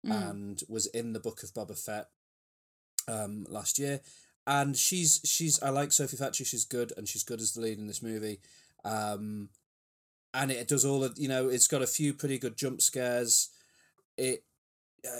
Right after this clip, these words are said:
Speaker 2: it, I read a, I read a, an interview of the director a few weeks ago where they said that when they did test screenings, the bit where the monster is kind of unveiled for the first time caused such reactions from the audience that, that people missed important dialogue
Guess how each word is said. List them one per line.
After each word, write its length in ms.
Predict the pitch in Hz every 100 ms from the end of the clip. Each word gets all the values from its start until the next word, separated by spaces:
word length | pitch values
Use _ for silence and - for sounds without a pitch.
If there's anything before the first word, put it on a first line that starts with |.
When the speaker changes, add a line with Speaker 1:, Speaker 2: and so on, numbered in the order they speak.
| -
Speaker 2:
it, 140 | 139 -
I 100 | 139
read 220 | 143 156
a, 100 | 147 127 143 147
I 60 | 139
read 180 | 147 147
a, 100 | 143 -
an 200 | 131 135
interview 400 | 143 147 139 139
of 80 | 123
the 80 | 120
director 640 | 120 123 127 - - 131 107
a 60 |
few 200 | - 123
weeks 220 | 123 -
ago 140 | 135 120
where 100 | 117
they 80 | 110
said 220 | 123 113
that 180 | 117 104 - - - _ _ -
when 160 | 123
they 100 | 123
did 200 | 120 120
test 240 | - 127 -
screenings, 500 | 139 127 123 123 -
the 80 |
bit 260 | 110 123 113
where 200 | 117 113
the 140 | 113
monster 540 | 110 117 120 - 127 113
is 180 | 107 -
kind 220 | 117 110
of 200 | 98 - _ 123
unveiled 480 | 110 120 120 117
for 100 | -
the 80 | 113
first 400 | 110 117 113 -
time 300 | 117 113 113
caused 300 | 110 113 101
such 460 | - 120 - - - - - - _ 120
reactions 600 | 127 131 - - 120 -
from 100 | 117
the 100 | 117
audience 440 | 120 117 117 117
that, 320 | 117 80 92
that 140 | - -
people 240 | 123 -
missed 380 | 117 120 - -
important 420 | 117 123 107 92
dialogue 480 | 120 123 123 123 117